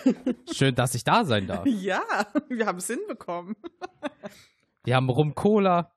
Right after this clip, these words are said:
Speaker 1: dreiundvierziger.
Speaker 2: Nee, ich hab ja jetzt, bin noch umgestiegen aufs Kilkenny.
Speaker 1: Wir sind alle rotzevoll, <laughs> das geht.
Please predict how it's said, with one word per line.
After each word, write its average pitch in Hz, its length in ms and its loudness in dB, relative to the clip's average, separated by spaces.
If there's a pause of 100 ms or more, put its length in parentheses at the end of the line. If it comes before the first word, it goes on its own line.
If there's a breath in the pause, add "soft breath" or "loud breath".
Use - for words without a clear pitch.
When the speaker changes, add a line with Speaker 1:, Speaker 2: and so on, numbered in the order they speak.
(180)
Speaker 1:
dreiundvierziger. 151 1040 0
Speaker 2:
Nee, 202 400 0
ich - 120 -8
hab 208 140 -4
ja 226 80 -4
jetzt, 196 220 -6
bin 226 80 -4
noch 247 160 -2
umgestiegen 208 580 -4
aufs 165 200 -10
Kilkenny. 180 640 -8 (400)
Speaker 1:
Wir 147 120 -2
sind 147 180 -2
alle 175 180 4
rotzevoll, 151 720 2
<laughs> - 20 -8
das 113 160 -6
geht. 98 240 -12